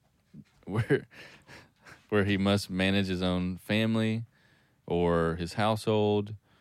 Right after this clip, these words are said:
um, have the respect of outsiders. Um, we see a,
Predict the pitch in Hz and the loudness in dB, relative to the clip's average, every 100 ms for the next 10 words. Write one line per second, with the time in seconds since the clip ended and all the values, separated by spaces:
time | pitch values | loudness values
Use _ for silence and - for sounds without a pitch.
0 | _ - - - 87 82 80 78 78 82 | _ -20 -18 -4 0 0 0 -2 -8 -12
1 | _ _ _ 92 92 87 85 82 - 92 | _ _ _ -10 -6 -4 -4 -6 -2 -2
2 | 92 82 76 - 98 104 98 101 98 98 | -2 -6 -8 -4 0 0 0 0 -2 -6
3 | - _ _ _ _ _ _ - 85 80 | -16 _ _ _ _ _ _ -10 -6 -4
4 | 80 76 76 92 _ _ _ _ _ _ | -4 -8 -12 -16 _ _ _ _ _ _
5 | 95 95 - 104 92 | -8 -6 0 2 2